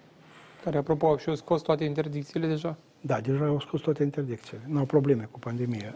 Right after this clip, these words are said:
Speaker 2: în linii mari.
Speaker 1: Evident.
Speaker 2: Acolo, deci,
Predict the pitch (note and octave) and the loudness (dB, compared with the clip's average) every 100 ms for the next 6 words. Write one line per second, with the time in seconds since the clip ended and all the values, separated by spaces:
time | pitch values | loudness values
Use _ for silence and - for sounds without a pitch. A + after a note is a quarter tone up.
0 | - C3+ C3+ D3 C#3 C3+ D3+ C#3 A2 - | 2 6 6 6 6 6 4 0 -4 -14
1 | - - D#4 A3+ D3+ C#3 - G3 C#3 G3 | -20 -4 -2 0 0 -4 -8 -10 0 4
2 | F#3 E3+ D3 C3 C#3 C3 - | 6 4 2 2 0 0 -6